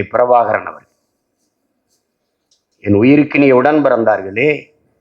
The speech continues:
தலைவன் என்பவன் மக்களுக்காக போராடுவான், புரட்சியாளன் என்பவன் மக்களை போராட தயார் செய்வான். ஆனால் வரலாறு நெடுகிலும் நீங்கள் பார்க்கிற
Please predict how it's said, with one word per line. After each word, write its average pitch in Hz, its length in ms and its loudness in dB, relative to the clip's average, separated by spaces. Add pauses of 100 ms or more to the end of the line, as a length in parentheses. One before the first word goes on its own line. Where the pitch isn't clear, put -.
(1040)
தலைவன் 233 380 4
என்பவன் 262 440 2
மக்களுக்காக 254 840 0
போராடுவான், - 840 2 (1700)
புரட்சியாளன் 156 760 2
என்பவன் 131 380 2
மக்களை 135 420 -4 (100)
போராட 143 560 0
தயார் 180 400 -2
செய்வான். 87 440 -14 (4000)
ஆனால் 175 280 2
வரலாறு 208 520 2
நெடுகிலும் 220 500 -2
நீங்கள் 214 400 -2
பார்க்கிற 233 380 0